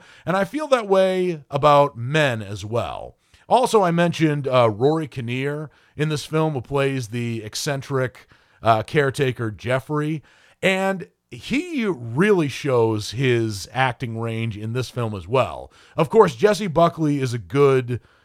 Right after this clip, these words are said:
um, moral anchor, a moral and, of course, cognizant anchor as well. But Rory Kinnear really shows his range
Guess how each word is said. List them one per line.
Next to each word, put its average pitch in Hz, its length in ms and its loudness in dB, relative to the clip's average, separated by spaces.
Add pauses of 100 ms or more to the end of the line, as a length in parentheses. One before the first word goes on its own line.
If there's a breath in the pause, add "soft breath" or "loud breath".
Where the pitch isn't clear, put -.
(100 soft breath)
um, 113 580 4 (100)
moral 139 680 4
anchor, 90 680 -4 (240)
a 135 140 6
moral 160 520 4
and, 127 420 -2
of 123 280 -10
course, 123 320 -2
cognizant 135 600 0
anchor 101 500 -10
as 98 160 -12
well. 92 500 0 (340 soft breath)
But 151 360 6
Rory 240 440 2
Kinnear 127 840 -2
really 170 600 2
shows 135 480 -2
his 113 200 -6
range 110 800 -8